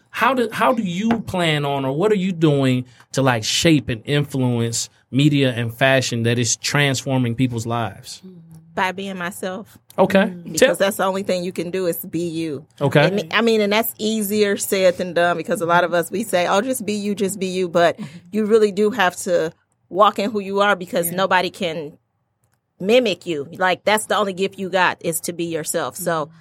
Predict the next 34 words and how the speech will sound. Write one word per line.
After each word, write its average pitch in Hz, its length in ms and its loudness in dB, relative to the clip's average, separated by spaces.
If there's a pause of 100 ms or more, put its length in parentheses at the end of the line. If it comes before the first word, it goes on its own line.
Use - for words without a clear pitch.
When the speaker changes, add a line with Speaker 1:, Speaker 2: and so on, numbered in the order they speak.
(160)
Speaker 2:
I - 100 0
mean, 359 120 -2
it 415 100 2
took 403 120 0
me 320 100 -4
a 226 80 4
while 202 220 4
to 190 80 2
learn 180 240 0
that 170 160 -2
'cause 185 120 -12
you're 196 80 -8
trying 190 320 0
to, 165 160 -6 (360)
well, 185 200 2
who 226 200 0
am 208 120 2
I? 185 140 4
Who 196 140 -2
am 185 100 -2
I? 160 100 0
Like 170 220 0
the 190 140 2
Clutch 226 380 0
Girl. 147 340 -8 (260)
Like, 151 100 2
Speaker 1:
Right. 151 120 4
Speaker 2:
I 202 160 0 (220)
created 214 460 0
that 196 200 2
in 170 160 -2
twenty 190 240 -4
fourteen. 180 580 -4 (160)
Speaker 1:
Okay. 214 380 2